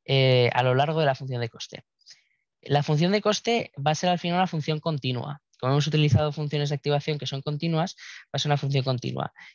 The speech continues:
Y eso implica que no tiene picos, no tiene, no tiene facetas extrañas, no es difícil, sino que es como una superficie lisa, continua, curva.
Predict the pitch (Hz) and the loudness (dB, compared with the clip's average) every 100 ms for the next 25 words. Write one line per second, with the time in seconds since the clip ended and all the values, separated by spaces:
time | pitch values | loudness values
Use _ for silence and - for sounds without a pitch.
0 | - 143 165 175 185 151 139 156 131 156 | -6 0 2 2 2 0 0 0 0 0
1 | 180 151 143 135 139 139 135 131 127 - | -2 0 -2 -2 -2 0 0 -2 -4 -6
2 | 131 135 135 135 131 123 131 _ _ - | -6 -4 -2 0 -2 -4 -12 _ _ -20
3 | _ _ _ - 143 143 147 135 - 160 | _ _ _ -8 -2 -2 0 -2 -2 -2
4 | 160 151 151 151 151 151 156 156 165 185 | 0 -2 0 -2 -2 -2 -2 -4 -4 -6
5 | 147 131 127 147 - 151 151 147 - - | -4 -4 -4 -4 -2 0 2 0 -2 -20
6 | - - 151 151 147 156 156 147 165 - | -12 -8 -2 -2 0 0 2 2 0 -2
7 | 175 156 143 165 170 175 - 165 165 120 | -2 -4 -4 -2 0 -2 0 0 0 -2